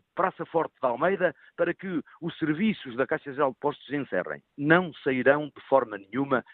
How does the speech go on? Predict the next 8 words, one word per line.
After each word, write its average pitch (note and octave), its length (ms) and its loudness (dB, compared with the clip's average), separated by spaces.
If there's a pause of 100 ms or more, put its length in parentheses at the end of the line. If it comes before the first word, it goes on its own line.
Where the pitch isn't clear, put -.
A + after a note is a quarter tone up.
(140)
os A2 120 -10
serviços, G#2+ 480 -4
como G#2+ 200 -2
disse, A#2 360 0 (180)
da F#2 220 4
Vila B2 300 6
de G2+ 60 2
Almeida. C#2+ 400 -4